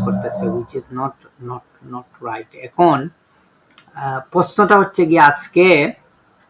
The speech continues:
আমরা, আহ, ছয় মাসের,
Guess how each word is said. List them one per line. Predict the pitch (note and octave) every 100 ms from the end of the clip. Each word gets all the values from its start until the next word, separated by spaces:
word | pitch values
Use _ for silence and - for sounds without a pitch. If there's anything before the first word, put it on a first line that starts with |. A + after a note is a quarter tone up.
| _
আমরা, | C3+ C3+ C3 C#3+ C#3+ C#3 C#3
আহ, | - - _ _ _ _ _ _ _ _ _ - - _ _ - B2+ B2 -
ছয় | D3+ D3+
মাসের, | D#3+ E3 - E3+ D#3+ -